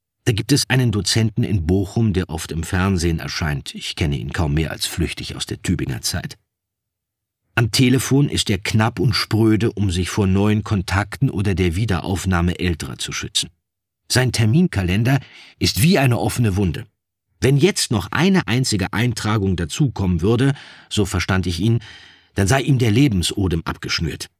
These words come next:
Vielleicht hatte er gemerkt, dass ich ihn bereits über Haustelefon anrief. Nicht einmal meinen geordneten Rückzug wollte er sich anhören.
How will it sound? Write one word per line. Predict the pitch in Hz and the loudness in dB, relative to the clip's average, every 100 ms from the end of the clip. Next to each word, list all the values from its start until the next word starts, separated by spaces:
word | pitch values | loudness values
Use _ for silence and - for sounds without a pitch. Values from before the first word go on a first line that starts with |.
| _ _ _ _ - | _ _ _ _ -4
Vielleicht | 87 85 82 87 | 0 0 0 -4
hatte | 76 | -4
er | 69 | -4
gemerkt, | 82 80 80 - 80 | 0 0 0 -4 -6
dass | 76 | -6
ich | 71 | -6
ihn | 71 | -6
bereits | - 71 73 - | -4 -2 -2 -4
über | - 69 | -6 -6
Haustelefon | 76 71 - - - - | -6 -6 -8 -8 -8 -10
anrief. | - 123 131 - - _ _ _ _ _ _ _ _ _ _ _ - | -8 -8 -8 -10 -16 _ _ _ _ _ _ _ _ _ _ _ -2
Nicht | 117 117 - | 0 0 0
einmal | 120 113 104 110 | 2 2 2 2
meinen | 104 98 90 | 0 2 0
geordneten | 92 - 104 101 90 | 0 -2 0 0 0
Rückzug | 92 113 - 110 82 | 0 -2 -4 -6 -4
wollte | 80 73 67 | -4 -4 -4
er | 73 | -4
sich | 76 - | -4 -2
anhören. | 90 80 98 113 | 0 2 2 0